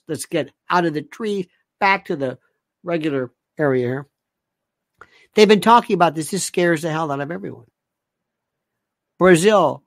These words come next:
Russia, India, China, South, China and Russia?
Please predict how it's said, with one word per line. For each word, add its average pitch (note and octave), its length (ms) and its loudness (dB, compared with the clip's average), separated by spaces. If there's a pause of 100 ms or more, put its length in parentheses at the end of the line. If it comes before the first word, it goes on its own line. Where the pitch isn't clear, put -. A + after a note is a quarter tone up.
(100)
Russia, D3 720 -2 (420)
India, G#3 560 0 (140)
China, G#3+ 600 -2
South, F#3+ 280 -6 (1400)
China C4 400 2
and F#3 260 0
Russia? G3 400 0